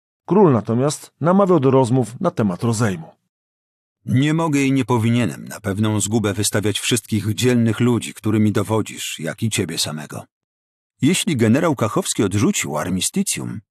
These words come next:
Speaker 2: będzie twoim obowiązkiem czynić wszystko, co sztuka wojenna i twoje umiejętności ci nakażą, aby utorować sobie drogę i przyprowadzić armię bliżej mnie, narażając ją na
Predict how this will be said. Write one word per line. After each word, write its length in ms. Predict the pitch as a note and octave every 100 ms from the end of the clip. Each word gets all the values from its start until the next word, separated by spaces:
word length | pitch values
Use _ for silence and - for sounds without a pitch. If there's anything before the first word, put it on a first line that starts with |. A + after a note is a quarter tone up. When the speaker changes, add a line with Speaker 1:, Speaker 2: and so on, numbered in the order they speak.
| -
Speaker 2:
będzie 380 | B2+ D3 B2+ A#2+
twoim 320 | C3+ A#2+ G#2+
obowiązkiem 640 | G#2 G#2+ B2+ B2 A#2 G2+
czynić 320 | - A2+ G#2
wszystko, 440 | - E3 - B2 A#2
co 280 | - G#2 F#2+
sztuka 340 | - A#2+ A2
wojenna 460 | G2+ G#2 B2 B2 G2
i 80 |
twoje 280 | - G#2 G#2+
umiejętności 720 | F#2+ F#2+ F#2 - A2+ - A#2+
ci 140 | - A2
nakażą, 540 | G2+ G3+ F3 F2 F#2
aby 180 | A2 -
utorować 580 | C#3 A#2+ F3 D#3 - -
sobie 260 | G#2 G2
drogę 360 | E2 A#2 C#3+ C3+
i 220 | F#2 F#2
przyprowadzić 680 | - B2+ G#2 A2+ A#2+ G2+ -
armię 360 | A2+ A2 G#2+
bliżej 360 | E2 B2+ A2 G2+
mnie, 320 | G#2 B2 - - _ _
narażając 680 | - B2+ B2+ B2 C#3 E2+ -
ją 160 | A#2 G2+
na 200 | A2